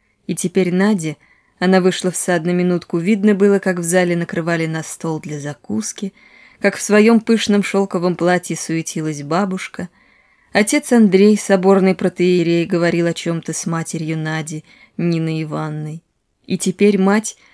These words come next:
при вечернем освещении сквозь окно почему-то казалась очень молодой. Возле стоял сын отца Андрея, Андрей Андреевич, и внимательно слушал.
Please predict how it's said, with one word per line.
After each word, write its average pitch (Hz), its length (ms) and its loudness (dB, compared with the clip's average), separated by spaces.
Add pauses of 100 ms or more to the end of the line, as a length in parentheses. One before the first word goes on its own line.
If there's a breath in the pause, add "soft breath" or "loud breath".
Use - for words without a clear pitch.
(400 soft breath)
при 196 120 4
вечернем 226 460 4
освещении 220 800 4
сквозь 190 400 0
окно 196 340 2
почему-то 208 460 0
казалась 196 580 0
очень 202 400 -2
молодой. 185 720 -4 (1040)
Возле 214 480 4
стоял 262 420 4
сын 240 340 4
отца 214 380 2
Андрея, 175 560 0 (140)
Андрей 175 520 0
Андреевич, 160 760 -6 (100)
и 196 80 -2
внимательно 175 800 -4
слушал. - 680 -14